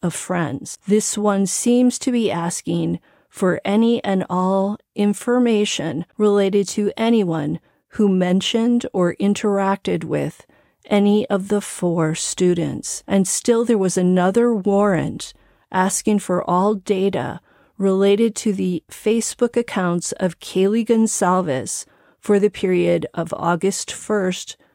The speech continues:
through November nineteenth. It seems crazy that they had to write so many warrants for the same company, but I guess that's the way it's done. On November twenty-ninth,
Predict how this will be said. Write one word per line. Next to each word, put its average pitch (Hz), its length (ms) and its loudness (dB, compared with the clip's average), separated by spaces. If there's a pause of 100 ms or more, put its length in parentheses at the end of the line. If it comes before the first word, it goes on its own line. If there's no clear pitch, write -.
(160)
through 190 440 2
November 170 500 0
nineteenth. 160 920 -4 (460)
It 190 160 -2
seems 240 420 2
crazy 190 600 0
that 170 300 -4
they 175 100 0
had 185 240 -2
to 180 100 -2
write 165 260 -2
so - 420 0
many 208 220 4
warrants 175 500 0
for 180 180 -2
the 160 60 -4
same 175 420 -2
company, 247 720 0 (420)
but 180 140 0
I 175 60 2
guess 175 300 -2
that's 165 300 -4
the 170 120 -4
way 165 160 -2
it's - 200 -10
done. 143 520 -8 (540)
On 208 180 4
November 202 480 4
twenty-ninth, 170 960 0